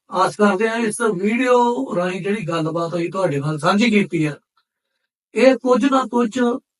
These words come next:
ਛਾਪ ਤੁਹਾਡੇ ਦਿਲਾਂ ਤੇ, ਤੁਹਾਡੇ ਦਿਮਾਗਾਂ ਤੇ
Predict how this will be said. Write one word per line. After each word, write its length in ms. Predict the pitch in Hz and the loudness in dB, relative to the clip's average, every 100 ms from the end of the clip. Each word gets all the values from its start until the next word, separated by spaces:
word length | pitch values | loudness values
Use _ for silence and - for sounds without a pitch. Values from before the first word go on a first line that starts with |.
| _ | _
ਛਾਪ 760 | - - 190 190 190 202 220 269 - | -10 2 4 4 2 0 -4 -6 -4
ਤੁਹਾਡੇ 540 | 196 175 170 170 - - _ 160 | -2 0 -2 -2 -8 -18 _ -12
ਦਿਲਾਂ 400 | 147 165 170 160 | -6 -2 -2 -2
ਤੇ, 200 | 175 170 | -6 -4
ਤੁਹਾਡੇ 300 | 175 165 147 | -4 -4 -4
ਦਿਮਾਗਾਂ 460 | 156 151 143 160 160 | -4 -2 -2 -2 -2
ਤੇ 200 | 165 | -4